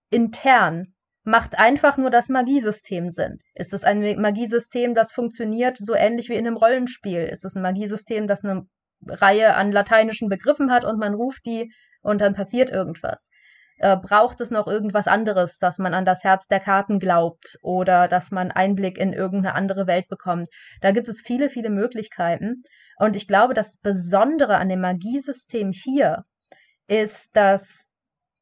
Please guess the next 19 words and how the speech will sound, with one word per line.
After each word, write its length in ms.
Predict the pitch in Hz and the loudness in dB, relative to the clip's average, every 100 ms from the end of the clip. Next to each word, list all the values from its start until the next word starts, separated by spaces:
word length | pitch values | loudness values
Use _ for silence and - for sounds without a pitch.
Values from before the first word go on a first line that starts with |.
| _ | _
Diana 480 | 190 220 214 262 320 | 0 4 6 4 4
Wynne 180 | 254 233 | 2 2
Jones 360 | 208 202 311 254 | 2 2 2 -4
es 140 | 240 | -6
genau 260 | 240 233 220 | -2 0 2
umgekehrt 540 | 240 240 240 196 170 | 2 0 0 -2 -2
macht. 260 | 175 165 - | -2 -6 -4
Normalerweise 600 | 185 180 269 269 254 254 | -2 0 2 4 2 2
ist 160 | 247 | -4
die 80 | 220 | -10
Frage 500 | - - 180 202 262 | -14 0 2 4 4
bei 240 | 262 196 185 | 4 2 0
Fantasy, 640 | - 196 233 277 226 233 | -2 -2 0 -4 -6 -8
die 120 | 202 | -6
in 140 | 180 165 | -6 -6
unserer 500 | 180 220 226 220 180 | -4 -2 -2 -2 0
Welt 220 | 165 165 | 0 -2
spielen 380 | - - 240 247 | -6 -8 -6 -4
soll, 260 | 233 240 | -2 -2